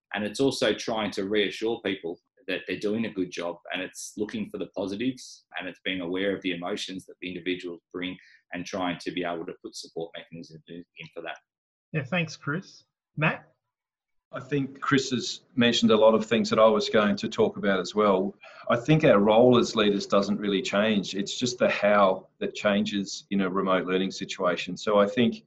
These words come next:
Speaker 3: our role is still to provide clarity and direction and, and vision. We just can't do that by standing in front of a group of people at a staff meeting on a Monday night. So we need to find other ways to do that.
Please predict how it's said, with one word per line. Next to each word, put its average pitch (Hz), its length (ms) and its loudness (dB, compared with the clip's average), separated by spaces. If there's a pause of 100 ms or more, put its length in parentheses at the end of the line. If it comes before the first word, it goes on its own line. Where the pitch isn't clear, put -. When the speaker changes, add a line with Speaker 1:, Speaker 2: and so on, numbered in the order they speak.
(420)
Speaker 3:
our 107 140 6
role 117 360 8
is 101 140 0
still 113 400 -2
to 104 140 -12
provide 101 580 2
clarity 101 580 4
and 92 140 0
direction 98 600 0
and, 92 180 -4
and 92 240 -2
vision. 101 480 -2 (420)
We 110 140 0
just 123 260 0
can't 107 240 4
do 110 120 0
that 104 240 4
by 101 100 4
standing 101 400 2
in 95 100 0
front 101 220 2
of 92 80 -4
a 92 40 -4
group 101 260 -2
of - 120 -16
people 98 280 0
at 92 60 -2
a 95 60 -4
staff 92 440 2
meeting 95 200 -2
on 92 100 0
a 90 40 0
Monday 90 340 2
night. 90 420 2
So 95 340 2 (100)
we 104 80 -4
need 104 160 0
to - 160 -16
find 92 180 4
other 95 180 2
ways 87 260 2
to - 260 -6
do 101 80 0
that. 90 220 0